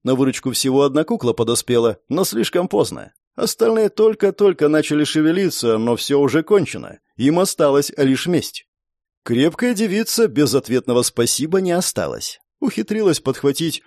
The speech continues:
выбитый у куклы шест в полете. То есть благодаря мне обзавелась оружием.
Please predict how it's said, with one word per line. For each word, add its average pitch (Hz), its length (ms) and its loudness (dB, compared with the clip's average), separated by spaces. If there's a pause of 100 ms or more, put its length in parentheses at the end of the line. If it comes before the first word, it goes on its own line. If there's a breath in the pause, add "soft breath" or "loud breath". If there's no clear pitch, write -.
выбитый 151 460 0
у 143 160 0
куклы 143 380 0
шест - 420 -2
в - 140 -20
полете. 170 520 -2 (220)
То 135 80 0
есть 123 160 2
благодаря 127 460 2
мне 120 260 0
обзавелась 131 640 0
оружием. 92 480 -2